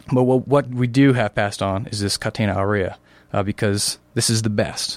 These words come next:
So this is awesome. Um, and in the, uh, eighteen hundreds, uh, we did, this was only in Latin. So, and this was kinda falling away. People weren't, uh, this, these kinda fell,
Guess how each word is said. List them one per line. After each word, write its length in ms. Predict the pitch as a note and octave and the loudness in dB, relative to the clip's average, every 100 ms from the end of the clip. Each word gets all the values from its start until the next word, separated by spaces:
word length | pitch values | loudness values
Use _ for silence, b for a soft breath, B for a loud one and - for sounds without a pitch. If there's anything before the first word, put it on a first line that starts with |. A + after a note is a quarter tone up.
| - | -8
So 100 | - | -2
this 100 | C3+ | 0
is 120 | A#2+ | 2
awesome. 400 | A#2 A2 - F#2 - B B B B | 0 0 -2 -6 -12 B B B B
Um, 320 | A#2+ A#2 A#2 - _ _ _ _ _ _ - C3+ | 2 4 2 -2 _ _ _ _ _ _ -8 0
and 160 | C#3 | 4
in 80 | C3+ | 6
the, 220 | C3 B2 | 6 4
uh, 220 | A2 A2 - _ _ _ _ | 4 2 -2 _ _ _ _
eighteen 300 | D3 C#3+ E3+ | 0 2 0
hundreds, 580 | C3 C#3+ C3 G#2+ - - - A#2+ | 2 2 2 -2 -4 -8 -8 -2
uh, 100 | A#2 | 0
we 120 | C3+ | 2
did, 160 | D3 C#3 | 4 4
this 120 | D3 | 2
was 120 | B2 | 2
only 200 | B2+ A#2 | 2 2
in 60 | G2+ | 2
Latin. 360 | F#2+ F2+ F2+ - | 0 -2 -6 -4
So, 220 | A#2+ A2 G#2 B B B B | 0 2 0 B B B B
and 80 | E3+ | 2
this 80 | D#3+ | 2
was 80 | |
kinda 220 | - D#3+ C3 | 2 2 2
falling 340 | C#3+ C3+ B2 | 2 4 4
away. 300 | A2+ A2+ A2+ | 4 4 4
People 240 | - C#3 | 2 2
weren't, 320 | B2 B2 A#2 - b b b b b | 2 2 2 -2 b b b b b
uh, 240 | A2+ G#2+ G#2 | 2 2 0
this, 200 | C3+ - | -2 -2
these 200 | D3 - | -2 2
kinda 180 | D3 A#2+ | 0 0
fell, 380 | - B2+ B2 | 2 0 0